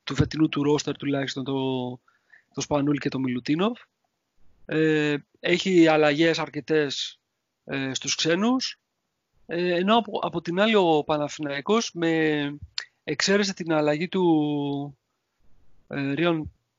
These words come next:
Ρίον Τόμας λεγόταν αυτός, παιδιά; Ρίον Μπράουν. Του Ρίον Μπράουν με τον, ε, ε, Άντι Ράουτινς,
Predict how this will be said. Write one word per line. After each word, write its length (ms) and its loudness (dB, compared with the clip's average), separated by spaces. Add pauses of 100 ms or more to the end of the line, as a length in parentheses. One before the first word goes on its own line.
(160)
Ρίον 240 -2
Τόμας 280 -2
λεγόταν 280 -2
αυτός, 240 -6
παιδιά; 540 -2
Ρίον 220 4
Μπράουν. 380 2 (340)
Του 120 4
Ρίον 240 4
Μπράουν 440 2
με 140 -6
τον, 260 -4
ε, 720 -4
ε, 360 -4
Άντι 340 0
Ράουτινς, 640 2